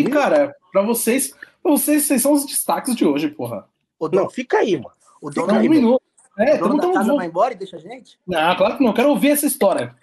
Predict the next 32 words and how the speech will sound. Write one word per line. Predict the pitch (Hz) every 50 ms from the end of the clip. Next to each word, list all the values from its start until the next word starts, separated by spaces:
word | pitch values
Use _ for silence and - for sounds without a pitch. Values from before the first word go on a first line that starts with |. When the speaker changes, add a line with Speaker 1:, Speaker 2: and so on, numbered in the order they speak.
| _ _
Speaker 2:
Quero | - 226 269
ouvir. | 254 214 214 175
Me | 165 185 190
conta | 208 285 302 302 302
como | 285 285 285 269
vocês | - 285 247 -
se | -
conheceram, | - 277 254 233 - 170 160 147
bora. | 143 180 - 165 -
Speaker 3:
Não. | 190 156 - - _ _ _ _ _ _ _ _ _ _ _ _ _ _ _ _ _ _ _ _ _ _ _ _ _ _ _
Foi | _ - 160 165 170 180
o, | 190 190 190 185 175 175 165 151 143 127 117 113 113 _ _ _ _ _
foi | _ - 160 175
o |
Celcinho | 170 - 196 190 190 190 - - 185 208 233 240 214
que, | - - 185 180 165
que | 151 - 165
apresentou | 156 156 175 170 165 165 170 156 156 170 165
a | 160 147
gente, | 147 151 147 135 127 -
pô. | - _ _ _ _ - - _ _ _ _ _ _ _ _ _ - - _ _ _
Foi | _ - 156
no | 160 165 160
ano, | 170 175 180 175 175 165 156 143 135 123 107 - _ _ _ _ _ _ _ -
no | - - 131
ano | 165 175 185
do | 175 175 165
Carnaval | - 185 170 170 170 165 143 160 160 160
da | 175 196 -
Paulista, | - - 151 147 143 165 202 196 - -
do | 147 139
Camisa. | - 143 139 139 156 175 165 131 113